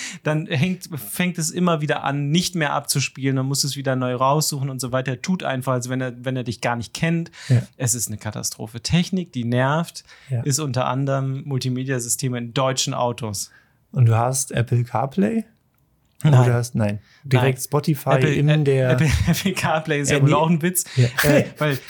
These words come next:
Speaker 1: Apple CarPlay geht bei deutschen, äh, Autoherstellern, zum Beispiel bei, äh, Audi und V W, nur
Speaker 2: Ja.
Speaker 1: über ein Kabel.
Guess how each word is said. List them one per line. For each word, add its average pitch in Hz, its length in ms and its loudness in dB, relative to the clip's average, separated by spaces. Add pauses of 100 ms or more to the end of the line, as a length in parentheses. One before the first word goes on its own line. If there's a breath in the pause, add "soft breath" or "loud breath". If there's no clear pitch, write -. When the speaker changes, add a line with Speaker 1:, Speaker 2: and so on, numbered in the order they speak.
(100)
Speaker 1:
Apple 170 200 2
CarPlay 175 520 0
geht 135 220 -4
bei 135 120 0
deutschen, 139 520 -2
äh, 127 340 0
Autoherstellern, 123 760 0
zum 120 160 -4
Beispiel 117 300 -6
bei, 110 300 -4
äh, - 80 -10
Audi 135 680 0
und 117 180 -6
V 120 240 -4
W, 127 180 -2
nur 135 200 6
Speaker 2:
Ja. 120 60 4
Speaker 1:
über 127 120 -2
ein 117 100 -4
Kabel. 113 520 -2